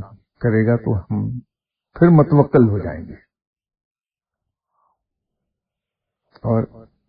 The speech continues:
متوکل ہونے کا ایک آسان سا راستہ میں گزارش کر سکتا ہوں،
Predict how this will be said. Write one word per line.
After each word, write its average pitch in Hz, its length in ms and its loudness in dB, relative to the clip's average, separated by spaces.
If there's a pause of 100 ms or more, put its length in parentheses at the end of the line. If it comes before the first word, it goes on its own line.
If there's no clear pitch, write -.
(120)
متوکل 147 680 2
ہونے 127 280 4
کا 143 180 -2 (100)
ایک - 280 -6
آسان 117 400 0
سا 117 140 -4
راستہ 104 440 -2
میں 92 180 -6 (340)
گزارش 98 320 -2
کر - 120 -8
سکتا - 360 -14
ہوں، - 100 -8